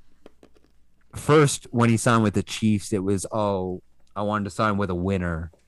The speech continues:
And, but then when he didn't get the football, he spun it as, "Oh, well, I signed with the Chiefs because they weren't gonna hand me the ball every play." Like, what?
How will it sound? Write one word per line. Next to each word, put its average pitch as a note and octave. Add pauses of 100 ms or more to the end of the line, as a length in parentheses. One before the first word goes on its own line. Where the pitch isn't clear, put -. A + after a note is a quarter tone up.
(320)
And, F2+ (280)
but A2
then C3
when A#2+
he A#2
didn't A#2+
get A2
the G2
football, F#2
he A2
spun A2
it F#2+
as, F#2+
"Oh, G#2
well, F#2
I A2
signed A2+
with G2+
the F#2
Chiefs G#2
because F#2
they G#2+
weren't G2+
gonna F#2
hand G#2
me F#2+
the F2+
ball F2+
every D#2+
play." F2
Like, E2+
what? C#4+